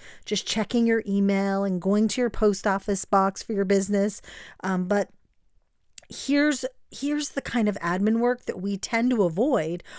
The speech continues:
or just don't start until it's required of us or sometimes even too late,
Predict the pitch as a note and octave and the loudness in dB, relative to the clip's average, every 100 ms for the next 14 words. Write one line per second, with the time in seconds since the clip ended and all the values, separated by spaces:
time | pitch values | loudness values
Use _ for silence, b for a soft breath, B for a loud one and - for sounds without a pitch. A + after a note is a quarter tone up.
0 | B - A3 G#3+ A#3 - A3+ - - - | B 2 4 4 2 0 0 0 -2 -2
1 | G#3+ F#3 - G3 - A3 G#3 - F3+ - | -4 -4 -2 -2 0 0 0 0 -6 -8
2 | - F3 G3 A3+ A3+ C#4 - - F#3+ - | -4 -2 0 0 0 -2 -2 -6 -6 -4
3 | C4+ D4 - A3+ F#3+ - F#3+ F3+ F3+ F3 | -4 -4 -2 0 0 -2 -8 -6 -6 -6
4 | F3 B B - - G#3 F#3+ F3+ | -10 B B -4 2 4 4 2